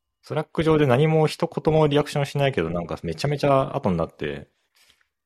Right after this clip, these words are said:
「あ、なんかもう情報発信やめたんですね」とかみたいなこと言われて、<laughs>「いや、じゃあリアクションし-、してくれよ」みたいなのが、なんかそういうのが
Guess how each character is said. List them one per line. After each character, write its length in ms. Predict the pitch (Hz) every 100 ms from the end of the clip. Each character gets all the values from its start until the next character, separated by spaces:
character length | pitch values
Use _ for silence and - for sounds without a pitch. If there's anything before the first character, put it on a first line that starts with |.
| _ _ _ _
「あ、 100 | 117
な 80 | 120
ん 40 |
か 100 | 113
も 160 | 92 87
う 40 |
情 100 | 90
報 120 | 117 120
発 140 | 123
信 80 | 80
や 100 | 85
め 80 | 92
た 80 |
ん 40 | 101
で 80 | 78
す 100 | -
ね」 120 | 80
と 80 | 78
か 100 | -
み 120 | 69
た 80 | -
い 20 |
な 160 | - -
こ 100 | -
と 40 | -
言 160 | 92 -
わ 100 | 90
れ 100 | 87
て、 380 | - 82 76 - -
<laughs> 400 | - - - 185 - 202
「い 20 |
や、 40 | -
じ 0 |
ゃ 40 |
あ 40 | 82
リ 200 | 82 123
ア 40 |
ク 60 | -
シ 60 |
ョ 20 | 147
ン 40 |
し-、 120 | - -
し 160 | - -
て 100 | 151
く 100 | 156
れ 80 | 127
よ」 60 |
み 60 | 85
た 80 | 87
い 40 |
な 40 | - - -
の 60 | 110
が、 100 | - -
な 60 |
ん 20 | 117
か 80 | - -
そ 80 | 139
う 20 |
い 40 |
う 80 | -
の 60 |
が 80 | 107